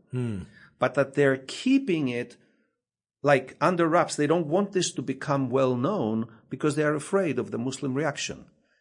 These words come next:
Speaker 2: Even so, we know that, you know, there are some violent reactions. But what I'm saying is, there was one American guy that God used to unlock Indonesia. And I
Speaker 1: Mm.
Speaker 2: know that story, and very few people know that story.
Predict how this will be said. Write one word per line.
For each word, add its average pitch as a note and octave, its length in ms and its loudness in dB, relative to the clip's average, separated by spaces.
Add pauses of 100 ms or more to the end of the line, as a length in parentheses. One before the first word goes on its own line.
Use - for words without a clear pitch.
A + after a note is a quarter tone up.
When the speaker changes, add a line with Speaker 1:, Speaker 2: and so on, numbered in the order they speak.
Speaker 2:
Even C#3+ 320 4
so, C3+ 200 2
we A#2 160 0
know B2 240 0
that, G#2 220 -4 (160)
you A#2 100 -4
know, F#2+ 160 -2
there G#2+ 160 0
are A2+ 120 4
some G#2 260 -4
violent G#2 380 -2
reactions. A2 440 -4
But - 200 -8 (200)
what F#3+ 140 2
I'm G3+ 100 0
saying E3+ 360 0
is, A2 200 -2 (480)
there C#3+ 140 2
was C3+ 180 4
one F#3 220 4
American F#3+ 460 2
guy A#2+ 260 2
that A2 220 -2
God D#3 200 0
used C3 460 -2
to A#2+ 80 -2
unlock C3+ 400 2
Indonesia. A#2 640 -4 (280)
And B2 120 -2
I B2 120 0
Speaker 1:
Mm. B2 60 0
Speaker 2:
know F3+ 180 4
that D#3 180 2
story, A#2 400 0
and A2+ 160 -2
very F3 240 4
few E3 240 -2
people C3+ 320 -4
know A2 160 -2
that G2 180 -6
story. - 380 -10